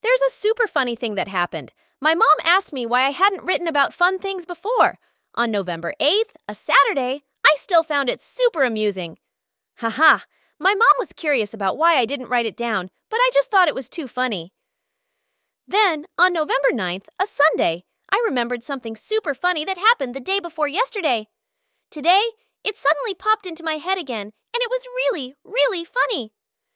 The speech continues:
After hearing about it, my mom asked if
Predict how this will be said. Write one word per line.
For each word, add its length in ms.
After 280
hearing 300
about 240
it, 140
my 140
mom 300
asked 260
if 100